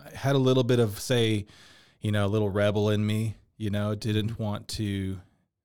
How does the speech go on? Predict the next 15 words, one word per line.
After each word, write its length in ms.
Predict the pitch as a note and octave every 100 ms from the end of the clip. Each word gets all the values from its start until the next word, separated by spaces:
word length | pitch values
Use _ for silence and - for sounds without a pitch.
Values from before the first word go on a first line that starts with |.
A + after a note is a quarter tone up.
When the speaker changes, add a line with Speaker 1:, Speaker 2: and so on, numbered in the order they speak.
| -
Speaker 1:
uh, 260 | G2+ F#2+ F#2+
be 160 | G2
told 280 | G#2+ - G2+
what 200 | G2 F#2+
to 100 | -
do. 300 | F#2 F#2+ G2
I 20 | G#2+
didn't 300 | G2+ F#2+ G2
wanna 140 | G2
be 120 | G2
told 480 | G2 - G2+ G#2 G2+ - - - - _
that 120 | - F#2+
I 80 |
couldn't 360 | F#2+ B2 G2+ F#2
do 520 | D3+ E3+ G2+ G2+ G2